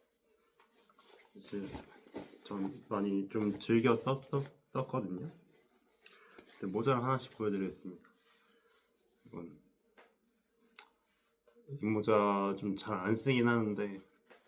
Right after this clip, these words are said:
햇볕 가리는데 좀 괜찮아요, 여름. 이건 코스에서 구입한 모자고, 이걸 가장 최근에 산 모자예요. 그 에이치앤엠에서 좋은 가격에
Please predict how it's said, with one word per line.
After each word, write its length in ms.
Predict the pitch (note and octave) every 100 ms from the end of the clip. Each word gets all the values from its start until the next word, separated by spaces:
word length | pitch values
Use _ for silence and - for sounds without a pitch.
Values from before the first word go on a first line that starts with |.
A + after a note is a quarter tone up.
| - - - - - - _ - -
햇볕 320 | D3+ E3+ D3+
가리는데 380 | - A2+ G#2 G2
좀 260 | G2+ F#2+ E2+ - _
괜찮아요, 460 | F#2+ G2 A#2 G#2 F2
여름. 320 | E2+ E2 E2+ - - - - G2
이건 220 | F2+ F2
코스에서 760 | - C#3 - D3 C3+ G#2 F#2+ F2+ - - - - - -
구입한 520 | F#2+ - F#2 F2 F2
모자고, 280 | F2 F#2 F2 - G#2 - - - - - - - - - - - - - -
이걸 440 | B2+ C#3+ F#3+ D3 -
가장 340 | - C#3+ F3+
최근에 400 | F#3 G3 G3+ F#3+
산 180 | D3 B2+
모자예요. 460 | G#2 G2+ C#3 C#3+ C#3+
그 100 | C#3+ G#2+
에이치앤엠에서 840 | G#2+ - C3 A2+ G#2+ G#2 C#3+ A#2+ - _ _ - - - - - _ _ _ _ _
좋은 240 | - C3
가격에 480 | A#2+ A2 G2+ F#2+ F#2+